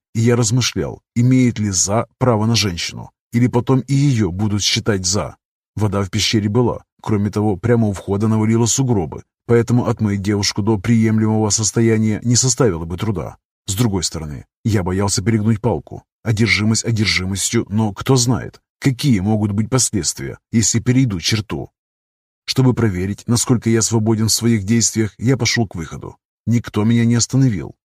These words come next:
но, выйдя на площадку, я сразу заскочил обратно. Это в пещере, нагретой костром и десятком тел, температура была относительно комфортной. На улице же стоял холод не меньше минус двадцати.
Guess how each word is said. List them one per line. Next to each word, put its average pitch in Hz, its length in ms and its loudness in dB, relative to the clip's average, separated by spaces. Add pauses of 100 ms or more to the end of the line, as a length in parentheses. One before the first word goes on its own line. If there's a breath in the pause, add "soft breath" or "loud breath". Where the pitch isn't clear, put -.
(120)
но, 110 240 2
выйдя 117 380 2
на 110 80 2
площадку, 101 680 -2
я 120 180 2
сразу 113 420 0
заскочил 123 500 0
обратно. 101 540 -4 (160)
Это 123 220 0
в 110 60 -2
пещере, 98 600 -2
нагретой 117 420 2
костром 123 420 0
и 104 100 -4
десятком 113 540 0
тел, 101 300 -4
температура 123 560 2
была 120 220 4
относительно 123 520 0
комфортной. - 680 -4 (120)
На 120 160 2
улице 101 380 0
же 98 160 0
стоял 110 440 0
холод 120 420 2
не 117 80 2
меньше 123 320 2
минус 117 320 2
двадцати. 107 560 -4